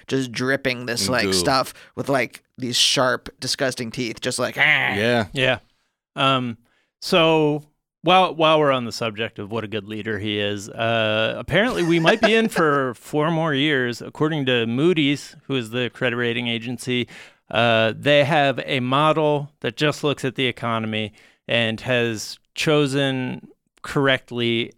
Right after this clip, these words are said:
Speaker 3: every time since nineteen eighty, uh, who would win the presidential election. Uh, every time, sorry, except for two thousand sixteen, the one time that
Speaker 1: Oh.
Speaker 3: people were actually surprised, so it doesn't mean shit.
Speaker 1: Well, then we should keep listening to them.
Speaker 3: But I do, I do like,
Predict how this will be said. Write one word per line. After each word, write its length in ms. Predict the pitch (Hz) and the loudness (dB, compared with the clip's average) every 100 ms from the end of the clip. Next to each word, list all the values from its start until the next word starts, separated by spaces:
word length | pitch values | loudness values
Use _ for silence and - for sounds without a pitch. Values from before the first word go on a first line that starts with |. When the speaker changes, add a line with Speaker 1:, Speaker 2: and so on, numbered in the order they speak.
| _ | _
Speaker 3:
every 540 | 143 139 147 151 143 131 | -2 0 0 2 2 0
time 420 | - 139 127 123 | -4 -4 -2 -4
since 320 | - 123 - | -6 -10 -6
nineteen 680 | 123 131 127 - 139 123 - - | -4 -4 -6 -6 -6 -6 -8 -4
eighty, 580 | 127 127 107 101 104 - _ _ _ - | 0 0 0 -4 -8 -10 _ _ _ -6
uh, 460 | 117 107 104 104 104 - | 0 2 2 -2 -4 -8
who 220 | - 143 | -2 0
would 200 | 131 131 | 2 0
win 180 | 123 123 | 0 -4
the 80 | 120 | -4
presidential 560 | - 127 107 110 101 110 | -4 -4 -4 -8 -6 -6
election. 600 | 104 101 - 113 110 110 - | -4 -6 -8 -10 -10 -12 -4
Uh, 100 | 139 | -2
every 240 | 131 139 131 | 0 0 0
time, 220 | 110 113 | -4 -8
sorry, 280 | - 117 113 | -4 -2 -2
except 300 | - 117 - | -4 -10 -6
for 200 | 117 107 | -4 -4
two 180 | - 113 | -6 -8
thousand 320 | 104 95 95 | -8 -8 -10
sixteen, 420 | - - - 117 | -14 -16 -16 -16
the 80 | 117 | -14
one 160 | 117 113 | -14 -12
time 420 | 123 117 117 110 | -12 -10 -12 -12
that 220 | 117 117 - - - - - - | -10 -10 -12 -20 -20 -18 -10 0
Speaker 1:
Oh. 80 | 302 | 2
Speaker 3:
people 240 | 120 226 | 2 -2
were 100 | 208 | -4
actually 380 | 107 104 - 120 | -8 -10 -12 -12
surprised, 480 | - - 120 117 - | -12 -10 -10 -10 -12
so 160 | 127 | -8
it 80 | 123 | -8
doesn't 200 | 127 113 | -8 -8
mean 140 | 117 117 | -10 -8
shit. 180 | - 180 | 0 2
Speaker 1:
Well, 40 | |
then 140 | 262 | 4
we 80 | 254 | 4
should 140 | - - | 2 2
keep 180 | 156 | 2
listening 260 | 196 226 143 | 2 2 0
to 60 | 120 | -4
them. 140 | 117 | -2
Speaker 3:
But 220 | 147 147 - | 2 2 2
I 140 | 196 | 0
do, 560 | 160 165 190 185 175 170 - | 2 4 6 6 4 2 -2
I 160 | 160 | -2
do 680 | 135 131 160 160 160 151 147 | -2 2 4 4 4 2 0
like, 640 | 104 123 123 127 - - - | -4 -2 0 0 -4 -20 -14